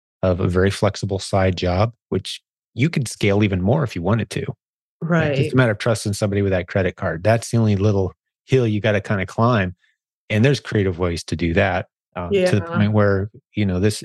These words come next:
Speaker 1: this, and there's no reason, what do you, you know, let me just ask you this. I was gonna start to think through some numbers out loud, but you tell me, like, how big do you think this could get?
Speaker 2: Yeah, that's the thing. I,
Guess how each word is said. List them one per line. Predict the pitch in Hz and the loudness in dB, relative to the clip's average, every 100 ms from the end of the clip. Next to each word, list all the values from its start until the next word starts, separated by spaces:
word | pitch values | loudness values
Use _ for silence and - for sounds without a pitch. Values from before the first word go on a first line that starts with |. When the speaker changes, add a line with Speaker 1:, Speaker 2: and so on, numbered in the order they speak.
| - | -4
Speaker 1:
this, | 107 113 - | -2 -2 0
and | 117 | 2
there's | 123 123 | 4 4
no | 120 | 4
reason, | 127 123 117 | 2 2 2
what | 120 | 2
do | 143 | 2
you, | 127 131 | -2 -2
you | 135 | 0
know, | 107 | 2
let | 123 | 2
me | 131 | 2
just | 117 110 | 0 0
ask | 117 - | -2 0
you | 110 | 0
this. | 135 - | 0 2
I | |
was | 107 104 | 0 0
gonna | 104 | -2
start | 95 - 95 | -4 -4 -4
to | - | -2
think | - 95 | -2 2
through | 104 | 2
some | - 92 | 0 2
numbers | 101 110 92 95 | 2 2 2 2
out | 90 | 2
loud, | 110 123 90 | 2 0 0
but | 95 107 101 | -4 -6 -10
you | - 113 | -4 -2
tell | - 107 | 2 2
me, | 98 135 | 2 2
like, | 98 90 - _ _ | 2 -2 -6 _ _
how | - 113 | -2 0
big | 107 104 | 0 0
do | 98 | 0
you | 104 | 0
think | 117 104 | 2 0
this | 117 101 | 0 -2
could | - 104 98 | -2 -4 0
get? | 113 120 - _ _ _ _ | 0 0 -6 _ _ _ _
Speaker 2:
Yeah, | 294 277 285 277 | 0 2 2 2
that's | 311 359 - | -2 -2 -6
the | 359 | -8
thing. | 285 262 | -6 -6
I, | 226 | -6